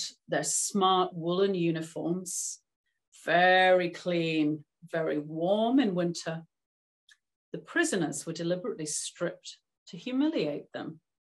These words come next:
And then put in, in the case of these young women, they were put into old uniforms worn by murdered Russian P O Ws. And later arrivals were put in the infamous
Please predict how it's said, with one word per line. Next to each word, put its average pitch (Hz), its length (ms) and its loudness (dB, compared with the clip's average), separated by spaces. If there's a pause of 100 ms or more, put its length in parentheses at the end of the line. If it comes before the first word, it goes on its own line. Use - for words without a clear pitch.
(480)
And 190 160 0
then 202 360 4
put 190 460 -2
in, 165 320 0
in 160 260 -4
the 170 80 -8
case 190 360 -4
of 160 80 -10
these 165 220 -6
young 147 180 -2
women, 226 300 0
they 190 100 0
were 190 140 -2
put 202 200 -4
into 185 280 -4
old 185 320 0
uniforms 156 680 -4 (360)
worn 170 300 2
by 160 240 -2
murdered 156 540 -4 (120)
Russian 147 520 -6
P 151 100 -6
O 151 60 -4
Ws. 151 760 -8 (380)
And 160 140 -6
later 170 340 2
arrivals 156 600 -2
were 165 60 -10
put 160 280 -6
in 147 80 -4
the 151 80 0
infamous 160 760 -6